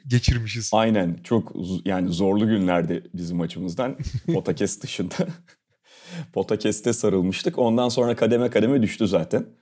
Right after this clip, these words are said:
Speaker 2: E, ikiye düştü işte. Sonra bire düştü. Avrupa'sı tıraşlandı falan derken bugüne geldik.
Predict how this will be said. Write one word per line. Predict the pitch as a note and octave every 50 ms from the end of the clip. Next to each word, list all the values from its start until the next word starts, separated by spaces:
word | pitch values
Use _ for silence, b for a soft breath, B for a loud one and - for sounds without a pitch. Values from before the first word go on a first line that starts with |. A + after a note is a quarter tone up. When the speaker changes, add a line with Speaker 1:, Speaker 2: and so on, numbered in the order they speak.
| _ _ _ _ _ _ -
Speaker 2:
E, | F2 E2+ F2
ikiye | - A2 F#2 - - G2 F#2+ F2 E2
düştü | E2+ - - - - D#2
işte. | D#2+ - - - -
Sonra | - - - F2+ F2 F2+ F2 E2
bire | F2 F2 F2 E2+
düştü. | E2+ E2+ - - - - - - - - - - -
Avrupa'sı | - F#2 F#2+ E2+ F#2 F2 - - F2 E2+ - F#2+ F#2 E2+ - - _ _ _ _ -
tıraşlandı | - - F2 E2 E2 - - C#2+ E2 D2+ D#2 -
falan | - E2+ F2+ F2+ F2 F2 F#2+
derken | G#2+ G#2 F#2+ - - C3 D#3+ E3+ - -
bugüne | - A#2 B2 G2 G2 G#2 C3+ C#3
geldik. | C3 B2+ A#2 G#2 F#2 F2 F#2 - - -